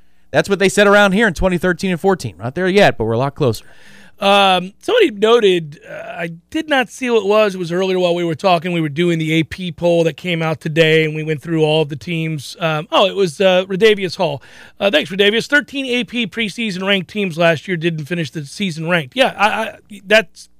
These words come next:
Speaker 2: kinda typical, actually. And we, that's why, how many times did we say worse? We said worse quite a bit. I mean,
Speaker 1: Yep.
Speaker 2: it, it's, especially when you're talking fifteen to twenty-five, that's tough. I mean, those teams, you're one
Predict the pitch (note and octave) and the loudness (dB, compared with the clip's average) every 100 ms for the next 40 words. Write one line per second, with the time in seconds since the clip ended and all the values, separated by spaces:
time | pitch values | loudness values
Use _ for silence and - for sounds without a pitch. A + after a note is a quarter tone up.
0 | - B3+ E4 - D4 B3 F3+ E3 D#3 C#3+ | -6 -2 0 0 -4 -4 -4 -2 -2 -2
1 | F3+ F3+ F3 F3 A3 C#4+ - G3+ - A3+ | -2 -2 0 -4 0 -2 0 -2 2 2
2 | G#3+ A3 A#3 A3+ A#3 A3+ G#3 A3+ - A3 | 4 2 -2 -2 -2 -2 -4 -8 -2 2
3 | A3 G#3 _ _ _ _ - G3+ C4 - | 2 0 _ _ _ _ 0 2 2 -2
4 | - _ _ _ _ _ _ _ - F#3+ | -20 _ _ _ _ _ _ _ -8 -6
5 | - B3 B3+ A#3+ B3+ A#3 A3 F#3 _ - | 0 0 2 0 2 2 2 -4 _ -8
6 | G3+ G#3 G#3+ G#3+ - A#3+ - B3+ B3 - | -4 0 0 -2 -2 -4 -4 -6 -6 -6
7 | C4 F3+ A4 A#4+ F#4+ C#4+ A#3 G#3 A#3+ A3+ | -6 -2 2 2 2 0 0 -2 2 2
8 | G3+ E3 B3+ - A3+ F#3 - F#3+ E3 - | 0 -6 -6 -4 -6 -6 -4 -4 -4 -2
9 | E3 D#3+ G3 C4 - - D#3+ D3 F3+ G#3+ | 0 2 2 0 -6 -10 -10 -8 -6 -4
10 | A#3 - F3+ F3 - - _ _ - B3 | -4 -6 -16 -16 -18 -20 _ _ -12 -8
11 | G3 G#3+ A#3 | 0 2 2